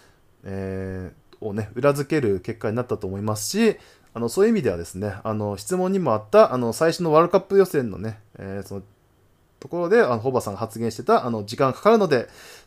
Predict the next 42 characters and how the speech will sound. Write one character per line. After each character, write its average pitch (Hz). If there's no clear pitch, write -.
と 131
い 117
う 101
ね、 117
云 147
々 147
の 113
話 117
の 98
意 135
図 135
が 85
ね、 110
え 104
ー、 104
お 107
分 117
か 117
り 120
い 117
た 123
だ 151
け 156
る 151
か 117
な 175
と 151
い 131
う -
ふ -
う 208
に 180
は 113
思 101
い 98
ま 95
す。 -
え 113
ー、 -
そ 185
し -
て、 196